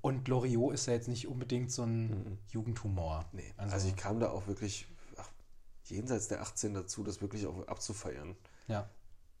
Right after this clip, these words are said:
Speaker 2: So einzelne Sachen, ne?
Speaker 1: Ja,
Speaker 2: Also
Speaker 1: ja.
Speaker 2: wirklich geile Sachen dabei, aber das hat mich vorher gar nicht gejuckt. Ist auch eine andere Zeit. Ne?
Speaker 1: Ja, und jenseits von Weihnachten,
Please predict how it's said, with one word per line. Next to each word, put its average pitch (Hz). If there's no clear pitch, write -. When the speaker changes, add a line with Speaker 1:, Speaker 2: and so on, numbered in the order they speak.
Speaker 2:
So -
einzelne 92
Sachen, 92
ne? 101
Speaker 1:
Ja, 101
Speaker 2:
Also 98
Speaker 1:
ja. 101
Speaker 2:
wirklich 107
geile 101
Sachen 107
dabei, 101
aber 104
das 104
hat 98
mich 92
vorher 101
gar 107
nicht 101
gejuckt. 101
Ist -
auch 110
eine 113
andere 104
Zeit. 104
Ne? 101
Speaker 1:
Ja, 123
und 131
jenseits 160
von 180
Weihnachten, 180